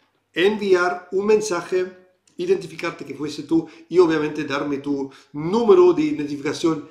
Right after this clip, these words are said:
de Bybit para que te hacen llegar los cien dólares. Muchas gracias por ver este video hasta el final. Acuérdate que en el segundo video de hoy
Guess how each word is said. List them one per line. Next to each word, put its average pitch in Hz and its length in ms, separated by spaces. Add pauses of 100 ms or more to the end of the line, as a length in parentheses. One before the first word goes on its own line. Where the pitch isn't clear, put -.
(100)
de 170 180
Bybit 156 440
para 214 260
que 202 120
te 190 100
hacen 175 220
llegar 143 340 (200)
los 156 160
cien 170 180
dólares. 208 280 (140)
Muchas 294 300
gracias 262 240
por 208 160
ver 220 180
este 185 180
video 202 220
hasta 185 200
el - 60
final. 190 440 (160)
Acuérdate 202 640
que 160 280
en 139 100
el 131 100
segundo 185 400
video 180 300
de 160 100
hoy 151 240